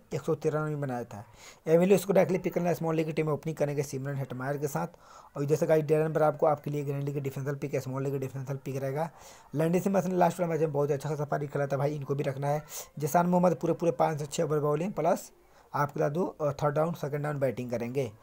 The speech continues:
टीम में कैप्टनसी, वाइस कैप्टनसी भी दे सकते हो। बाकी से जॉनसन की बात करें सिर्फ ग्रेडिंग में, बहुत ही नीचे आएंगे खेलने। और जैसे, गाइस, ये मैच कोई में बोल रहा, बोल रहा था, गाइस, ये ओपनिंग करेगा,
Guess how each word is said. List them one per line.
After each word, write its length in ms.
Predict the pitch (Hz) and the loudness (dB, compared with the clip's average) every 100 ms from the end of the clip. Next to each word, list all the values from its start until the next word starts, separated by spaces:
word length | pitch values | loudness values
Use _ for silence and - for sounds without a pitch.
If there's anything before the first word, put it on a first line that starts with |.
| - - _ | -20 -20 _
टीम 120 | 156 170 | -2 2
में 140 | 175 | 2
कैप्टनसी, 460 | 175 156 160 151 175 | 2 0 0 2 2
वाइस 160 | 160 | 2
कैप्टनसी 360 | 170 151 156 151 | 0 -2 0 -2
भी 80 | 151 | 0
दे 140 | 143 | -2
सकते 260 | 147 135 147 | -4 -8 -8
हो। 80 | |
बाकी 400 | 170 170 131 147 | -8 -6 -6 -4
से 140 | 139 147 | -4 -2
जॉनसन 320 | 143 139 156 | -2 -4 -4
की 120 | 139 | -2
बात 160 | 151 147 | -2 0
करें 120 | 151 | -4
सिर्फ 220 | 139 147 | -4 -8
ग्रेडिंग 340 | 139 143 143 147 | -2 -2 -2 -2
में, 180 | 175 - - - - | -2 -4 -12 -16 -6
बहुत 200 | 135 139 | -2 0
ही 40 | 151 | 0
नीचे 200 | 143 147 | -2 -2
आएंगे 200 | 147 143 | -2 -4
खेलने। 300 | 147 147 202 - | -4 -4 -6 -8
और 120 | 139 | -8
जैसे, 220 | 139 139 | -6 -4
गाइस, 260 | 147 151 - - - - | -2 -4 -8 -20 -16 -6
ये 60 | 147 | 0
मैच 260 | 160 170 | 2 2
कोई 200 | - 170 | 2 0
में 140 | 180 175 | 2 4
बोल 120 | 170 | 6
रहा, 120 | 175 | 6
बोल 180 | 175 170 | 4 4
रहा 120 | 170 | 4
था, 100 | 175 | 4
गाइस, 200 | 160 160 | 2 2
ये 80 | 156 | 2
ओपनिंग 300 | 139 147 139 | 0 -4 -4
करेगा, 360 | 127 113 95 | -4 -4 -10